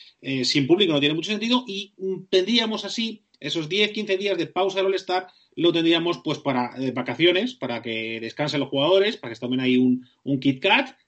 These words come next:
todos, no solamente los, los que no vayan al All-Star, sino que todos ahí descansen,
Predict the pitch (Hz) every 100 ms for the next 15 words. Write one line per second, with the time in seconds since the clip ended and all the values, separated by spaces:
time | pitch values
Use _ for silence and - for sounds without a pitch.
0 | _ 156 180 254 156 127 127 123 127 123
1 | 117 110 113 110 - 117 120 127 131 147
2 | - - 113 110 127 123 120 127 165 208